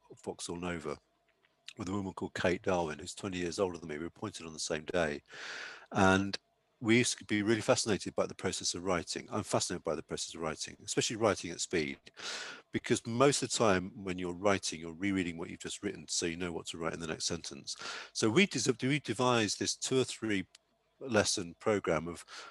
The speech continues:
of i-, identifying in a paragraph what the teacher mu-, what the writer must have been thinking between the sentences. So we call it thinking between sentences.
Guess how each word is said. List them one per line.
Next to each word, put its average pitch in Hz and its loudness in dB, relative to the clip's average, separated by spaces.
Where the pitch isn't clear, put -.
of 101 -2
i-, 107 8
identifying 101 4
in 101 2
a 101 4
paragraph - 2
what 110 2
the 110 -10
teacher - -2
mu-, 101 0
what 127 -2
the 117 2
writer 123 4
must 104 -4
have 101 0
been 90 -2
thinking 95 0
between 104 2
the 95 -2
sentences. - 0
So - -8
we 117 2
call 185 6
it - 2
thinking 113 2
between 95 -2
sentences. - 0